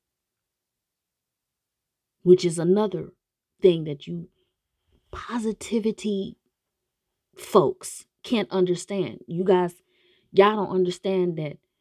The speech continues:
you can say something that's not positive while still holding what you hold dear to your heart and not looking at that as trash. What I love is not insignificant, but what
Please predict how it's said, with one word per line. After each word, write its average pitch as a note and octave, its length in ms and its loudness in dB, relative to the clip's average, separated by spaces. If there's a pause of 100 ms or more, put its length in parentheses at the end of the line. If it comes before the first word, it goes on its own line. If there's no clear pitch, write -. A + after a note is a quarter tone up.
(400)
you F#3+ 200 0
can G3+ 180 2
say D#3+ 320 -2
something D3 640 -8 (880)
that's F3+ 260 6
not G3 240 -4
positive G3+ 640 0
while F3+ 360 -2
still F#3 420 0
holding G#3 640 -4 (760)
what F#3+ 300 4
you A3 80 -6
hold F#3 360 2
dear G3+ 300 8
to G3+ 140 -8
your F#3+ 240 2
heart G3+ 340 -6
and F#3 180 -2
not A3 200 -10
looking F#3+ 280 -2
at F3 140 -8
that E4+ 220 -2 (220)
as C#3 180 -6
trash. D#3+ 500 -6 (640)
What D3 160 -2
I B2+ 140 0
love F3 420 2
is D3 200 -2
not C#3+ 240 -6
insignificant, C#3+ 800 -8
but D3+ 80 -8
what C#3+ 280 -8